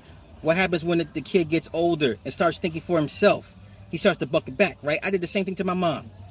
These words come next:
So when I got to the point where I said, "I don't wanna go to church," what could she do to me? You can't whoop me. And then my dad's like, "Well, shit, he's, he's to a point where he's damn near grown. He can make his own decisions." So then the indoctrination stops or gets broken, right?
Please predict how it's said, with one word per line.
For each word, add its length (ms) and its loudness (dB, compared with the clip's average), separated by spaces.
So 160 0
when 80 2
I 80 4
got 160 4
to 60 0
the 60 -6
point 200 2
where 100 2
I 40 0
said, 160 0
"I 40 4
don't 100 2
wanna 140 2
go 60 4
to 80 2
church," 440 0
what 120 -2
could 120 8
she 100 2
do 160 4
to 60 2
me? 180 -2
You 80 -10
can't 260 4
whoop 180 2
me. 220 2
And 100 -4
then 80 2
my 80 2
dad's 360 4
like, 160 4
"Well, 100 -2
shit, 220 2
he's, 160 2
he's 140 -4
to 120 6
a 40 6
point 220 -2
where 100 6
he's 100 4
damn 160 6
near 80 6
grown. 360 2
He 60 -2
can 100 2
make 100 4
his 120 4
own 220 2
decisions." 640 -2
So 280 4
then 320 6
the 120 6
indoctrination 560 4
stops 540 -4
or 120 0
gets 200 0
broken, 520 -2
right? 360 6